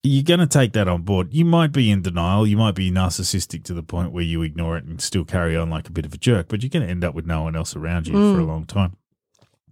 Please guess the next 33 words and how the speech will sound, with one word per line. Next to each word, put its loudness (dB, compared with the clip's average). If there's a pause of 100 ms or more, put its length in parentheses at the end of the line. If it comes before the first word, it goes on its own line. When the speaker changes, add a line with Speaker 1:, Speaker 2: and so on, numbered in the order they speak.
(120)
Speaker 1:
I 6
feel 4
like 4
that's 4
kinda 2
happened 0
to 0
her, -4 (300)
Speaker 2:
Mm. 2
Speaker 1:
but 2
they've 2
kinda 2
continually 0
thrown 2
rehab 2
at 2
her -2 (320)
and, 0
and 0
told 4
her 0
to -4
kinda -2
fix -2
herself -2
that -2
way, 0
and -2
that 4
hasn't 0
helped -4
as -2
well. 0